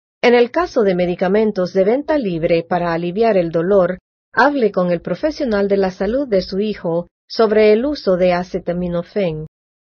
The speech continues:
Avise al profesional de la salud de su hijo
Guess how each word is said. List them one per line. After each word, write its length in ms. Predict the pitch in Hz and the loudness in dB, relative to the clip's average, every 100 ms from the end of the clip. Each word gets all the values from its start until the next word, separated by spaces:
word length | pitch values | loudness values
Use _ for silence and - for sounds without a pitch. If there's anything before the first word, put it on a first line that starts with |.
| _ _ _ _ _ _ _ _ _ _ _ _ _ _ _ _ _ | _ _ _ _ _ _ _ _ _ _ _ _ _ _ _ _ _
Avise 440 | 226 247 370 - 196 | 0 0 0 2 2
al 140 | 185 | 2
profesional 640 | 202 202 294 262 208 190 | -2 -4 -4 0 0 0
de 100 | 185 | 0
la 120 | 175 180 | -2 -2
salud 400 | 180 196 233 226 | -4 -2 0 0
de 140 | 262 | -2
su 180 | 269 226 | 0 -4
hijo 400 | 170 185 170 | -2 -4 -4